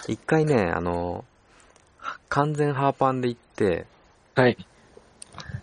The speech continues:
Speaker 1: ちょっと早い時期だと、やぶ、まだ切られ、その、草とか雑草、
Speaker 2: はい。
Speaker 1: 雑草じゃないか。
Speaker 2: はい。
Speaker 1: 草が、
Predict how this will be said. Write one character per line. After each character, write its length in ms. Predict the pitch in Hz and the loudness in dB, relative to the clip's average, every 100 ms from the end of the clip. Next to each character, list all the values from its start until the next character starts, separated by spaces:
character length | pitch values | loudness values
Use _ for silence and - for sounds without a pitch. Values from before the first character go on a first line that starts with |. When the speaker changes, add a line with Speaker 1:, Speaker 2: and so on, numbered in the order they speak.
| - | -8
Speaker 1:
ち 80 | 175 | -8
ょ 40 | |
っ 20 | |
と 120 | - | -2
早 240 | 104 113 117 | 0 2 0
い 60 | |
時 120 | 87 90 | -2 -6
期 100 | 90 | -6
だ 120 | 85 | -4
と、 240 | 90 85 | -4 0
や 140 | 90 104 | 2 2
ぶ、 340 | 131 135 - - - - - - - | 2 0 -4 -14 -20 -20 -20 -20 -14
ま 160 | 123 123 | -2 2
だ 180 | 107 90 - | 2 0 -8
切 160 | - 131 | -2 0
ら 80 | |
れ、 120 | 143 - - _ _ | 0 -4 -12 _ _
そ 180 | - 107 | -6 -4
の、 300 | 98 95 95 - _ - - | -2 -4 -6 -10 _ -20 -12
草 220 | - 156 | -4 -4
と 100 | - 92 | -4 -8
か 220 | 87 98 | -10 -10
雑 120 | 98 | -8
草、 160 | 98 - | -6 -6
Speaker 2:
は 320 | 131 - 123 | -8 -2 0
い。 40 | 123 | 0
Speaker 1:
雑 60 | |
草 120 | 110 131 | 0 -4
じ 60 | |
ゃ 40 | 90 | -2
な 80 | |
い 40 | 85 | -4
か。 200 | - - - - - - - _ | -8 -14 -18 -20 -20 -20 -20 _
Speaker 2:
は 140 | 127 | -2
い。 20 | 113 | -2
Speaker 1:
草 240 | - 151 | -2 -2
が、 240 | 107 90 | 0 0